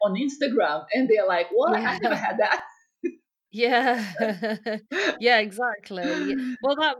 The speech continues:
Speaker 2: that brings me really neatly on to my next question, which is, well, I guess, I guess the, the sort of umbrella question is you've had such dramatic growth,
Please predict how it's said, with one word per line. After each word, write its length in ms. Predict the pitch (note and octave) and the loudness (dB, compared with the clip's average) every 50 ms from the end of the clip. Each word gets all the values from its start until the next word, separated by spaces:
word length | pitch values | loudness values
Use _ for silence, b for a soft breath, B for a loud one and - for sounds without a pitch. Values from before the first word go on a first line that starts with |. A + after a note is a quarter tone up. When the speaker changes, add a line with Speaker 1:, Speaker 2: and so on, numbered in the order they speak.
| A#3 | -2
Speaker 2:
that 220 | D4 D4+ D4 B3+ C4 | -2 0 0 0 -2
brings 300 | C#4+ C#4+ C4+ C4+ C#4 B3 | -4 -4 -4 -6 -6 -6
me 140 | B3 A#3+ | -6 -6
really 320 | A3+ G#3+ A#3 A#3 A#3+ A#3 A3+ | -2 0 0 0 0 0 -2
neatly 320 | A3+ A3+ A3+ G3 G3 G#3 | -2 -4 -4 -4 -4 -4
on 160 | G#3 G3+ G3+ G3+ | -4 -4 -4 -6
to 120 | G#3 G3 | -6 -8
my 120 | G3+ F#3+ F#3+ | -8 -6 -6
next 280 | F#3+ F3+ B2+ - - - | -6 -8 -10 -12 -14 -8
question, 540 | - A3+ A3+ A3 - - G3 F#3 F3 F3 | -6 -6 -6 -6 -8 -8 -8 -8 -8 -8
which 280 | F#3 F#3 C3 F3+ - - | -10 -10 -10 -10 -8 -8
is, 340 | G3 F#3+ F#3 F3+ F3+ F#3 - B B B B B | -6 -6 -6 -6 -8 -10 -12 B B B B B
well, 280 | - C4 B3 A3 G#3+ G3 B2 | 4 6 6 6 4 2 0
I 100 | G#3+ A#3 | -2 -2
guess, 440 | A3+ A#3+ C4 C4+ C#4+ C#4 - - - - _ | 0 0 -2 -2 -2 -6 -10 -12 -14 -12 _
I 100 | - A3+ A3+ | -4 -4 -2
guess 400 | A3 C4 C4+ D4 C#4+ - - - - _ | 0 -2 -2 -2 -4 -10 -12 -14 -16 _
the, 280 | G#3 F#3 A3+ G#3 F#3+ F3 _ | -8 -6 -6 -6 -6 -10 _
the 240 | F#3+ G3+ G#3+ G3+ G#3 | -8 -6 -6 -6 -6
sort 220 | - - G#3+ D#3 | -6 -8 -6 -6
of 80 | G3+ G#3+ | -4 -4
umbrella 420 | B3 B3+ B3 A#3 A#3 A#3+ A#3+ A#3+ A#3 | -4 -4 -4 -2 0 0 0 -2 -4
question 480 | A#3+ - F#3+ F3+ - - - F#3+ F#3 | -6 -10 -10 -10 -10 -12 -12 -12 -10
is 220 | F3+ F3+ F3 F3 - | -10 -10 -10 -10 -12
you've 180 | G3 G3 - | -12 -12 -10
had 200 | - A3+ G#3 G3+ | -10 -10 -10 -8
such 340 | - - - - A3 - - | -8 -8 -8 -10 -10 -12 -12
dramatic 580 | - G#3 G3+ G3 G3 F#3 - - - F#3+ - F#3+ | -10 -8 -8 -8 -8 -10 -12 -14 -14 -14 -16 -14
growth, 640 | - F3+ F#3 E3+ D#3 C#3+ D3 - - - - - | -8 -6 -6 -6 -6 -8 -10 -14 -16 -20 -20 -20